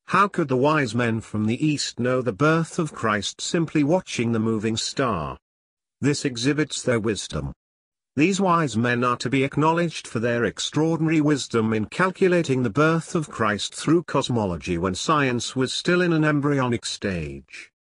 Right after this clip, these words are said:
Bible acknowledges the wisdom of the wise men even though God has made foolish the wisdom of the world.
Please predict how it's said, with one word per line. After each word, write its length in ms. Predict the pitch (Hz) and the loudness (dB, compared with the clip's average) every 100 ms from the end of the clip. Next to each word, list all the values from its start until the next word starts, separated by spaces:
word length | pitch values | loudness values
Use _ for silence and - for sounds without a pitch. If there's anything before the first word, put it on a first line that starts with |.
| _ _ _ - | _ _ _ -2
Bible 380 | 139 151 107 110 | 2 2 2 -2
acknowledges 760 | - 123 123 127 135 123 143 | -2 0 2 2 -2 -2 -2
the 100 | - | 0
wisdom 580 | 143 151 123 - 110 113 | 2 2 0 0 0 2
of 120 | 117 | 0
the 100 | 98 | 0
wise 460 | 117 135 143 135 110 | 0 2 2 2 0
men 260 | 120 117 117 | 0 2 2
even 360 | 127 127 127 | 0 0 0
though 180 | 120 165 | 2 2
God 280 | 160 131 107 | 2 0 2
has 160 | 123 | -2
made 340 | 113 123 113 110 | 0 2 0 -2
foolish 540 | - 165 165 151 - | -2 2 2 0 -2
the 100 | - | -2
wisdom 540 | 104 127 - 117 110 117 | 0 0 0 0 2 0
of 140 | 107 | -2
the 80 | 113 | -2
world. 600 | 104 98 85 78 76 | 0 -2 -4 -8 -14